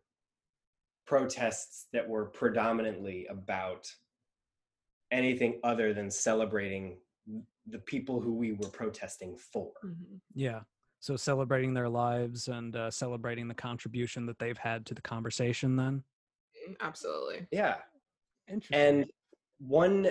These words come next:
Speaker 1: there was an evening where we went to, uh, a Trans Lives Matter protest,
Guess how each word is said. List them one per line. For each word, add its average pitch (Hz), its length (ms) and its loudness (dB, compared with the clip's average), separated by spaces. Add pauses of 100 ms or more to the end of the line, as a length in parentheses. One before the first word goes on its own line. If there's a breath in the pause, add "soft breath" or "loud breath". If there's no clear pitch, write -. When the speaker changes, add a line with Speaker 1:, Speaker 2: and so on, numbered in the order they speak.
(140)
Speaker 1:
there 139 140 10
was 147 140 8
an 156 80 4
evening 170 380 8
where 135 160 8
we 131 140 2
went 117 360 4
to, 107 460 2
uh, 98 360 2 (120)
a 92 300 -2
Trans 127 500 4
Lives 104 400 2
Matter 87 440 -4 (100)
protest, 90 720 -8